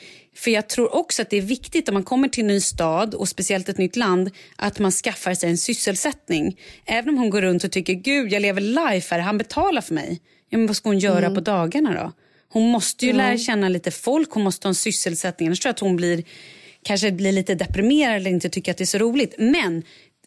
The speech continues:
Speaker 1: är det så att det är typ Marbella, ja, då kryllar av svenskar och hon kanske får ett, liksom, ett sammanhang utan att behöva arbeta. Alltså, hänger du med
Speaker 2: Mm.
Speaker 1: vad jag menar?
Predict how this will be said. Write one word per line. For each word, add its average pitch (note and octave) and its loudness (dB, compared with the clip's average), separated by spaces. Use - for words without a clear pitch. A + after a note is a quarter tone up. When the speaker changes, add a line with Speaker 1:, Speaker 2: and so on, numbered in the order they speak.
Speaker 1:
är A#3+ 2
det A3+ 2
så A3 -2
att F#3+ -4
det G3+ -2
är F3 -2
typ - -4
Marbella, F#3 0
ja, F3+ -2
då D#3+ -4
kryllar F3+ 0
av E3 0
svenskar F3+ 0
och F#3 2
hon D#3+ 4
kanske F#3 -2
får E3+ 0
ett, E3 -2
liksom, E3 0
ett F#3+ -4
sammanhang E3+ 0
utan E3+ -2
att D#3+ -4
behöva D#3 -2
arbeta. A3 -2
Alltså, G#3+ -2
hänger G#3+ 2
du A3 4
med G3+ 4
Speaker 2:
Mm. G3 2
Speaker 1:
vad G3 4
jag G3 2
menar? E3+ 2